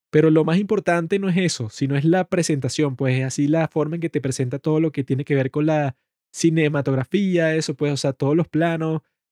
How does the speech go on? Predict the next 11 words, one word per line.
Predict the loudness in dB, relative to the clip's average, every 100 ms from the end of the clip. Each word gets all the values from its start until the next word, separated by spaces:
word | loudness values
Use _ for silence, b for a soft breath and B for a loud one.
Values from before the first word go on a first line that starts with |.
| _
todos | 2 2 4 4
lo-, | 4 4 4 4 4 2
las | 0 0 0 0 -2 -6 _
transiciones, | -2 0 -2 0 0 2 0
pues, | -2
o | -2
sea, | -2
todo | 0 0 2
es | 0 -4 _ -10
como | -6 -4
que | 0 2 2 2 -2